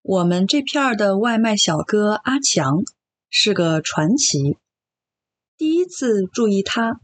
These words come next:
是有次暴雨天，我点的麻辣烫居然提前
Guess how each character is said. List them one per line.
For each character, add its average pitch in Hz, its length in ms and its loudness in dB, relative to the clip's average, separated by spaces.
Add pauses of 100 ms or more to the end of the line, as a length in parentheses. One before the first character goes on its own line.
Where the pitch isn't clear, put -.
(420)
是 - 200 0
有 175 200 0
次 190 460 -2 (160)
暴 269 300 0
雨 139 160 -2
天， 180 420 0 (920)
我 214 180 0
点 160 300 -2
的 165 100 0
麻 180 220 0
辣 262 140 0
烫 294 360 -2 (480)
居 220 220 0
然 165 300 0 (200)
提 208 240 0
前 175 300 2